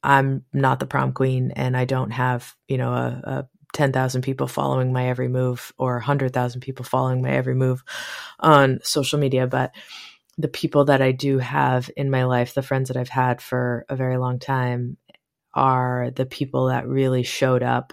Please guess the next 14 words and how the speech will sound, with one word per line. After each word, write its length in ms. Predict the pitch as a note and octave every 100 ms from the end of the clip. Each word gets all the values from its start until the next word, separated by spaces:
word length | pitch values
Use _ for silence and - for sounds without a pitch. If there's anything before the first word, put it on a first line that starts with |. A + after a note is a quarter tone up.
| - - - - -
and 120 | C#3+
the 60 | C3
people 360 | - C3 C3
that 280 | C3 B2+ B2+ -
I 160 | C3+
was 340 | C3 B2+ B2 -
able 320 | C3 B2 B2+ B2
to 520 | - B2 A#2+ A#2 A#2+ -
have 340 | - D3+ D3+
these 160 | C#3+ D#3
conversations 680 | - D3 C#3+ D3+ C#3+ D3+ C#3+
with 200 | C#3 C3+
and 180 | C3 C3
be 500 | C3+ C3 C3 B2+